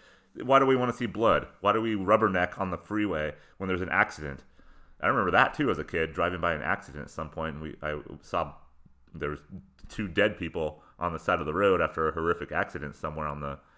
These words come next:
five freeway or somewhere. I can't remember where, where we were traveling, but yeah, just obviously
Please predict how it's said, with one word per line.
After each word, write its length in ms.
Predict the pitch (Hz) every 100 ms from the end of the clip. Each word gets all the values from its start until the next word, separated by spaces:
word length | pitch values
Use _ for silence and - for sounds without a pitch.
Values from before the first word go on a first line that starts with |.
| _
five 400 | _ 85 87 87
freeway 400 | - 90 87 87
or 200 | 85 76
somewhere. 400 | - 87 85 78
I 100 | 78
can't 180 | 92 80
remember 280 | 76 78 76
where, 180 | 80
where 180 | 76 80
we 60 | 78
were 80 | 69
traveling, 320 | 90 78 73
but 100 | 76
yeah, 160 | 82
just 200 | 67 - _ - -
obviously 400 | 104 98 95 85